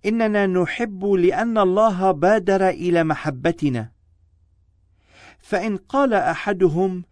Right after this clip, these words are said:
"إني أحب الله"، وهو يكره أخاه، يكون كاذبا، لأن من لا يحب أخاه الذي يراه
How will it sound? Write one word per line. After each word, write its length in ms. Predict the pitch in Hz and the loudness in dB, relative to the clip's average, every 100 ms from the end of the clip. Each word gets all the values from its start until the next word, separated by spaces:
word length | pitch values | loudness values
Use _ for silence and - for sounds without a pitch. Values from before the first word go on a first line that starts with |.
| _ _ _ - | _ _ _ -6
"إني 460 | 185 185 185 - 175 | -2 0 -2 -2 -4
أحب 400 | - 247 262 233 | -2 -4 -2 2
الله"، 640 | 196 156 185 175 185 180 _ _ _ _ _ - - | 4 6 6 4 0 -2 _ _ _ _ _ -20 -4
وهو 340 | 143 185 185 185 | 2 4 6 6
يكره 760 | 202 247 - 226 185 196 - | 6 2 -2 -2 0 0 0
أخاه، 600 | 170 - 202 160 117 120 117 _ _ - | 0 0 0 0 0 -6 -8 _ _ -6
يكون 580 | 135 160 - 220 226 214 | 0 0 0 -4 -2 -2
كاذبا، 640 | 208 190 143 120 117 110 117 _ _ _ _ _ - - | 0 0 0 -2 -4 -6 -10 _ _ _ _ _ -20 -4
لأن 480 | 160 156 262 262 226 | 0 0 0 0 0
من 200 | 202 185 | 0 2
لا 100 | 180 | 4
يحب 560 | 175 165 - 254 247 | 4 2 0 -6 -4
أخاه 600 | 202 170 175 - 233 185 190 | -4 -2 -2 -2 -2 2 2
الذي 400 | 175 180 165 170 | 2 -2 0 0
يراه 560 | 160 180 185 165 180 | 2 2 2 0 -4